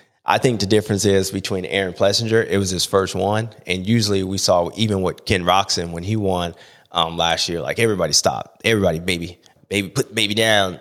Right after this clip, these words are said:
You know, they come up, you know. Um, I think that was more the fact with Aaron rather than the, they got more respect for Aaron than they did for Jet. I think everybody was truly happy for Aaron.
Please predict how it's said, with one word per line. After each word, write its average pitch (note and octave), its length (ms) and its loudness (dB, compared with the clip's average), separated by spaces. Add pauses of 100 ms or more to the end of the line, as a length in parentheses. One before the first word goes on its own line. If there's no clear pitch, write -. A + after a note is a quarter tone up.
(220)
You G2 120 -6
know, E2 180 -2
they A2 160 2
come G2 260 0
up, F2+ 260 -6
you G2 100 -4
know. F2+ 420 -2
Um, F#2 460 -4 (460)
I G2+ 100 0
think G2+ 240 0
that G2+ 200 4
was G2 200 -2
more F#2+ 480 2
the F2 160 -4
fact F2 320 0
with D#2+ 160 -4
Aaron G2+ 460 0 (120)
rather F2+ 320 2
than E2+ 400 -6 (720)
the, F2 320 0
they F2 200 0
got F2 180 2
more E2+ 180 -2
respect E2 440 0
for - 180 -6
Aaron F2+ 360 -4
than E2+ 180 -6
they E2+ 160 -6
did E2 500 -6
for D#2+ 180 -6
Jet. F2+ 420 2
I F2+ 100 4
think F2+ 200 -2
everybody F2+ 320 -4
was E2+ 260 -8
truly G#2 440 0
happy F#2 460 2 (300)
for G#2+ 300 4
Aaron. G#2 480 2